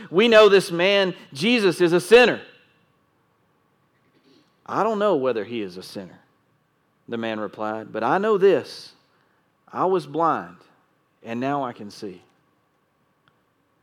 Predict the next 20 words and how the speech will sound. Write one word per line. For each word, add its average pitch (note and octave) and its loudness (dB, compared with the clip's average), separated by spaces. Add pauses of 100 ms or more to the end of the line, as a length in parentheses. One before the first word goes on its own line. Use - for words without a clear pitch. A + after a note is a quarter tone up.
(920)
"But F#3+ 4
what B3+ 4
did B3 2
he A3+ -2
do?" A#3+ 2
they C3+ 2
asked. A2+ -6 (100)
"How C#4 6
did C4 4
he B3 4
heal C#4 6
you?" C3+ -4
"Look," F#3+ 6
the F#3+ 2
man F#3+ 4
exclaimed, F#3+ 2 (220)
"I C4 10
told D#4+ 6
you C#4+ 8
once. C4 4